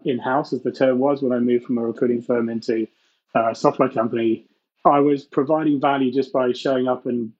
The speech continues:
bringing resumes from my network. And really, that's just the starting point now.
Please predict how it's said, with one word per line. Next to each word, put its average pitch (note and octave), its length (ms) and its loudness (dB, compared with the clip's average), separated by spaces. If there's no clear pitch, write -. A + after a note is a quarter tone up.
bringing C3+ 340 2
resumes A#2+ 640 -2
from A#2+ 220 -6
my A#2+ 120 -2
network. B2 520 -4
And A2+ 440 -4
really, D3 280 4
that's C#3 260 -2
just C3+ 180 0
the C3+ 80 0
starting C3 380 2
point A#2+ 240 0
now. G#2+ 300 -6